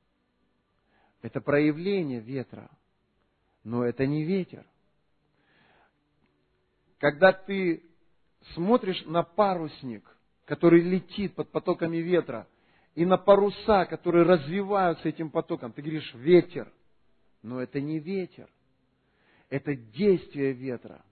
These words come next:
Ветер касается парус-, парусов, паруса подхватывают яхту, она летит по ветру. Смотрите, сейчас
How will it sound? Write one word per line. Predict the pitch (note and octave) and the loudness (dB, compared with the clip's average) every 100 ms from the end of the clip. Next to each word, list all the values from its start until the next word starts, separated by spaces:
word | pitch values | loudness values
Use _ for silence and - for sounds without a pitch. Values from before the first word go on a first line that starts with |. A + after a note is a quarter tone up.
| _ _ _ _ G2 | _ _ _ _ -14
Ветер | A2 F#3+ F3 D#3 | 0 2 2 0
касается | E3 D3+ - F#3+ E3+ D3 D3+ | -2 -6 0 2 2 -2 -8
парус-, | - F3 G3+ A3+ A#3+ - _ _ | -4 -2 -2 -2 -10 -18 _ _
парусов, | D3+ D#3 - A#3 B3+ - _ | -4 -4 -8 -6 -6 -8 _
паруса | C#3 C#3 - - | -12 -12 -10 -10
подхватывают | - - - D#3 D3+ C#3+ C3 C#3 | -8 -14 0 2 2 -2 -10 -6
яхту, | F#3 G#3+ - D3+ | -4 -4 -6 -10
она | C3+ C#3 | -8 -10
летит | C3+ - B2 | -10 -14 -20
по | - | -18
ветру. | A2 A2 _ _ _ _ _ _ _ _ - | -18 -20 _ _ _ _ _ _ _ _ -12
Смотрите, | F#3 B3 G#3+ A#2+ - _ _ _ _ _ _ _ _ _ _ _ _ | -6 -4 -4 -8 -20 _ _ _ _ _ _ _ _ _ _ _ _
сейчас | C#3+ - B3 | -14 -2 0